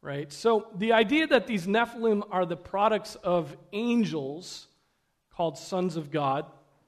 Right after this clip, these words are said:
with women is not necessar-, not necessary at this point. There's no reason to interpret the passage that way. The sons of God could describe the godly line of Seth.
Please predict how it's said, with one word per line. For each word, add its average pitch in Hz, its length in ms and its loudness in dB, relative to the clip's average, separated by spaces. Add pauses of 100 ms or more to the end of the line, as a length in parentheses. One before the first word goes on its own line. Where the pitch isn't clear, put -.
(360)
with 156 240 -6
women 185 360 4
is 151 120 -2
not 190 300 0
necessar-, 151 680 -4 (100)
not 165 300 -8
necessary 127 580 -12
at 120 140 -18
this 139 140 -20
point. - 280 -18 (200)
There's 139 140 -20
no 185 140 -2
reason 185 500 0
to 160 140 -8
interpret 131 460 -12
the 120 60 -20
passage 120 520 -16
that 127 240 -16
way. 113 140 -16 (480)
The 156 80 -8
sons 254 360 2
of 185 140 -4
God 196 460 6
could 226 260 0
describe 160 680 -2
the 156 80 -10
godly 175 640 0
line 147 400 -8
of 143 80 -12
Seth. - 360 -12